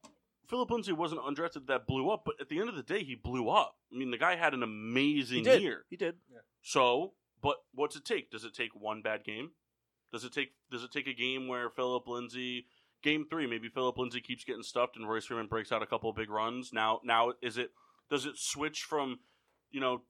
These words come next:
Speaker 1: twenty to twenty-five touches for Lindsay and fifteen for Freeman to twenty-five for Freeman and fifteen for Lindsay?
Speaker 3: Right.
Speaker 2: Well, we, we s-, kind of s-, not to cut you off, we kind of saw that happen last year,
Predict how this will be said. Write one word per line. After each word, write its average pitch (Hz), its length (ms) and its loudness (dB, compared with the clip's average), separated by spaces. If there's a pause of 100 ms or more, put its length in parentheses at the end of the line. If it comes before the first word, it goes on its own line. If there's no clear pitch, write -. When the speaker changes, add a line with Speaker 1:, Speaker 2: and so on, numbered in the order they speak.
(120)
Speaker 1:
twenty 143 480 2
to 139 80 -4
twenty-five 139 500 0
touches 131 420 0
for 131 160 -6
Lindsay 131 600 -4 (640)
and 120 180 -8
fifteen 139 520 -4
for 127 140 -4
Freeman 135 600 -4 (240)
to - 140 -8
twenty-five 127 640 4
for 131 100 -2
Freeman 127 320 0
and 113 100 -4
fifteen 127 360 -6
for 120 120 -8
Lindsay? 113 460 -6 (720)
Speaker 3:
Right. 117 140 -6
Speaker 2:
Well, 160 220 4 (380)
we, 160 240 -2
we 143 120 0
s-, - 200 -2
kind 214 280 0
of 170 40 -4
s-, - 140 -6
not 147 140 2
to 156 80 -8
cut - 180 -8
you 123 80 -2
off, - 100 -8
we 135 120 -2
kind 208 260 2
of 208 80 -2
saw 185 160 4
that 151 160 4
happen 131 380 0
last 131 340 2
year, 90 140 -12